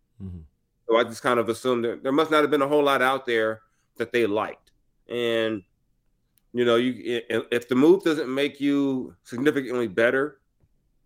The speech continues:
Speaker 2: I think you, you know, you roll what you got. I mean, at that point, they're still third in the conference.
Speaker 1: Yeah.
Speaker 2: You know, you know, however you wanna talk about,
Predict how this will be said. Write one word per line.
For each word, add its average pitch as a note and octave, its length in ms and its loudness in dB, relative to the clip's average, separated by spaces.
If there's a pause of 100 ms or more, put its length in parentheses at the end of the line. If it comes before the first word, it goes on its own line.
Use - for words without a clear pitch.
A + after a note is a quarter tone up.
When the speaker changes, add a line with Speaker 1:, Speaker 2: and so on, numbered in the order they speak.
(840)
Speaker 2:
I A2+ 60 -4
think C3 240 0
you, A#2+ 160 0
you B2 160 -2
know, B2 80 2
you A#2+ 260 -2
roll B2+ 380 4
what B2+ 200 -2
you A2 60 -14
got. G#2+ 300 2
I - 20 -4
mean, A2+ 180 0
at A2 100 -4
that C#3 220 2
point, A#2+ 380 -2 (680)
they're A#2 120 0
still C#3 320 2
third B2+ 320 2
in A#2+ 80 -2
the G#2+ 60 -4
conference. - 580 -6 (720)
Speaker 1:
Yeah. - 60 -20 (120)
Speaker 2:
You A#2+ 80 -2
know, G#2 420 0
you A2+ 80 -8
know, F#2+ 300 -2
however B2 300 2
you B2 140 0
wanna A#2+ 180 0
talk A#2 260 0
about, G#2+ 560 0